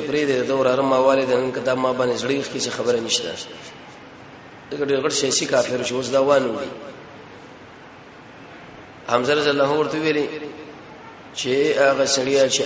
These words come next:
همیش د هغه کوناټي په دې خپله ګندګۍ باندې ککړي، ته څنګه محمد ته په بد نظر باندې ګورې؟ زه د نن ورځ نه را په دې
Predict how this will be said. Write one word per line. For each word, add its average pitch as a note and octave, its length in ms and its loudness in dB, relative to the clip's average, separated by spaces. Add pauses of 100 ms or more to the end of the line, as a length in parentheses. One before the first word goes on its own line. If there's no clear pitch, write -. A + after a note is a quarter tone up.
همیش C3+ 320 0
د C3 80 -2
هغه C3 260 0
کوناټي B2+ 360 0
په B2+ 120 -4
دې B2 140 0
خپله C3+ 200 0
ګندګۍ B2 400 0
باندې B2 280 0
ککړي، A2 340 -8 (480)
ته - 80 -8
څنګه D#3 260 -2
محمد C#3 320 0
ته C3+ 80 2
په B2 100 0
بد B2+ 180 0
نظر A#2+ 240 2
باندې A2+ 280 -4
ګورې؟ G2+ 220 -8 (1900)
زه C#3+ 140 -2
د D3 100 -2
نن E3 200 2
ورځ E3 180 2
نه C#3+ 80 2
را C3 100 2
په C3 120 -2
دې E3 80 -2